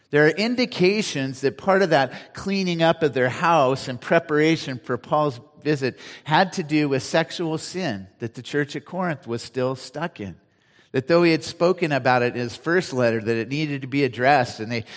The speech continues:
they needed to rid themselves of it, sadly, it doesn't sound like they had fully.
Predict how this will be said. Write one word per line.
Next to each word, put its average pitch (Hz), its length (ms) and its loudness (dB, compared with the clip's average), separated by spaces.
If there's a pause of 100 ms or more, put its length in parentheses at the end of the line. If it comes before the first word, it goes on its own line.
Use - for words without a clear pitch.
(140)
they 127 120 2
needed 147 320 2
to 135 100 2
rid 151 360 4
themselves 117 680 0
of 101 280 -6
it, 127 280 0 (680)
sadly, 147 560 2
it 131 140 0
doesn't 143 340 0
sound 120 300 -2
like 120 220 -2
they 135 120 0
had 127 380 -2 (140)
fully. 113 360 -4